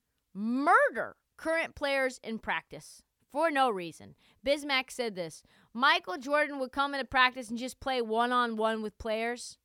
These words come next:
and then just kill 'em." I remember, I think T-Rob, Thomas Robinson, played for the Bobcats, and he would just tell him how, how lesser of a player he was.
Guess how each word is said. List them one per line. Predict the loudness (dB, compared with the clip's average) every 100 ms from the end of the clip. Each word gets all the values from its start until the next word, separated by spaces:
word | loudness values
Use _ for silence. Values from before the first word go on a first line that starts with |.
| _ _ _
and | -4 -2
then | -2 -4
just | -4 -6 -8 -6
kill | -2 0 -2
'em." | -10 -20 _ _ _
I | 0 2
remember, | 2 -2 0 2
I | 2
think | -2 -10 -10 -10
T-Rob, | -6 -4 -2 0 -2 -6 -16 _ -4
Thomas | -2 0 -2 -2
Robinson, | 2 2 0 -6 -12 -14
played | -10 -10 -12
for | -16
the | -16
Bobcats, | -12 -10 -10 -10 -12 -12 -18 -20 _ _ _ _ -6
and | -6 -4 -6
he | -6
would | -6 -8
just | -12 -16 _ _ _ -8
tell | -2 -2 -4
him | -6
how, | -6 -6 -12 _ _ _ _ _ _ _
how | -6 -4 -4 -8
lesser | -18 -14 -6 -4 -4 -8 -10
of | -10
a |
player | -12 -10 -8 -10
he | -12 -14
was. | -12 -12 -16 -20